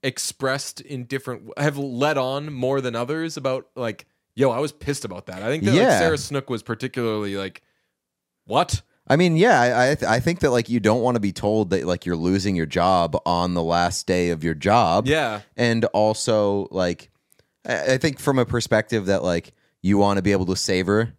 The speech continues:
Speaker 2: those final, the final moments of doing the show. And also you want to, uh, be able to put plans in place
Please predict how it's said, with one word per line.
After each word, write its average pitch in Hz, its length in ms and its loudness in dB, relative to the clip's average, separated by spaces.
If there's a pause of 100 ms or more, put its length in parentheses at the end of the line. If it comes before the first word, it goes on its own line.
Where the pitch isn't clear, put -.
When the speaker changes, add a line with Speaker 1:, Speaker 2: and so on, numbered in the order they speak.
Speaker 2:
those 95 300 2
final, 95 720 0 (300)
the 98 60 -8
final 107 320 2
moments 101 380 2
of 92 80 -4
doing 101 260 2
the 95 80 -2
show. 117 380 2 (340)
And 104 220 2
also 104 560 2
you 98 180 2
want 95 320 0
to, 92 480 0 (180)
uh, 95 420 2 (560)
be 110 100 4
able 127 140 4
to 117 80 2
put - 300 0
plans 139 360 2
in 117 100 -2
place - 580 0